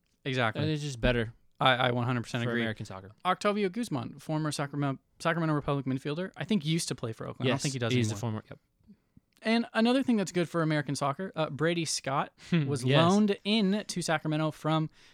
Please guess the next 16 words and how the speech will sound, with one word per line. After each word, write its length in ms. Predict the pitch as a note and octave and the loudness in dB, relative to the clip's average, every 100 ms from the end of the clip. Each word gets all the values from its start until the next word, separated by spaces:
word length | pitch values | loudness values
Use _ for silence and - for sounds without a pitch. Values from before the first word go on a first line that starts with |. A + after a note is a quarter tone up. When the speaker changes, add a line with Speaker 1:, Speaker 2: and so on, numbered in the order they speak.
| _ | _
Speaker 1:
Nashville 640 | C#3+ D3 D3 - C3+ D3 D3 _ _ - | -2 0 -2 -2 0 0 -2 _ _ -2
S 320 | C#3+ D3 - - | -2 0 -6 -6
C 400 | - D#3+ D#3 D#3 - | -2 2 2 2 2
of 240 | F3 D#3 | 0 2
Major 300 | D3+ D3+ C#3 | -2 -2 -4
League 180 | C#3 B2 | -6 -4
Soccer. 400 | C#3+ C3+ C3+ C#3+ | -2 -2 -2 -4
This 180 | C#3+ - | -4 -4
is 80 | |
a 40 | C#3+ | -4
Speaker 2:
Yeah. 100 | B2+ | -2
Speaker 1:
player 240 | D3 D3 | 0 0
that, 300 | C#3 C#3 C#3 - _ _ _ _ | 2 0 0 -8 _ _ _ _
uh, 80 | C#3 | -6
was 500 | B2 B2+ D3+ D3+ C3 | -4 2 4 4 0
the 460 | C3 C3+ C3+ C3 | 0 0 0 -2